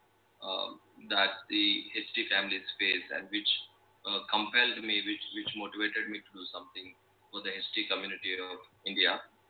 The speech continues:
And we work towards it, uh, along with some H D families to form a, a national organization, uh, which we call as the Huntington's Disease Society of India. And it's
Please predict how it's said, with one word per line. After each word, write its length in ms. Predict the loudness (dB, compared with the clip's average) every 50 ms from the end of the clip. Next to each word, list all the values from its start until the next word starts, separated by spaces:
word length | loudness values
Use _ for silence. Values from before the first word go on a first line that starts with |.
| _ _ _ _ _ _ _ _ 4
And 360 | 6 8 8 6 4 4 6
we 160 | 4 6 8
work 160 | 6 4 4 4 4
towards 320 | 6 6 8 8 8 6 4 0
it, 160 | -2 -2 0 2 4
uh, 320 | 6 8 8 8 6 6
along 220 | 6 6 4 6 4
with 160 | 0 0 0
some 320 | 0 0 0 0 -2 -8 _ _ _ _ _ _ _
H 140 | -4 -2 2 4
D 140 | 4 4 6
families 380 | 6 4 6 6 2 0 0 -2 -6
to 80 | -12 -12 -2
form 240 | 4 4 4 6 6
a, 160 | 2 2 0 -4 _ -20 _ _ _ _ _ _ _ _ _ _ _ _ _ _ _ _ _ -6
a 320 | -4 -2 -2 -2 -4 2
national 640 | 4 6 8 8 8 6 6 0 -4 -4 -4 -6 -10 _ _ _ _ _ _ _ _ _ _
organization, 800 | -8 -8 -4 -2 -2 0 2 0 0 2 0 0 -2 -6 -10 _ _ -20 _ _ _ _ _ -2
uh, 320 | 2 2 4 4 4 4 2 2
which 80 | 2 4 4
we 160 | 4 4 6
call 240 | 6 6 8 8 8 6 4 4 0 -4 -2 4 6
as 240 | 8 8 6 4 0 -8 _ _ _ _
the 220 | -4 -4 -4 -4 -6 _ _ 0 2
Huntington's 480 | 2 2 2 -2 -2 -2 -8 -8 -8 -6 -8
Disease 240 | -10 -8 -8 -10 -10 -8 -10
Society 400 | -8 -2 0 0 0 0 -2 -6
of 80 | -6 -8 _
India. 320 | -12 -8 -6 -4 -4 -6 -6 _ _ _ _ _ _ _ _ _ _ _ _ _ _ _
And 400 | 4 8 8 10 10 8 6 6
it's 400 | 6 8 8 8 6 4 -2 -8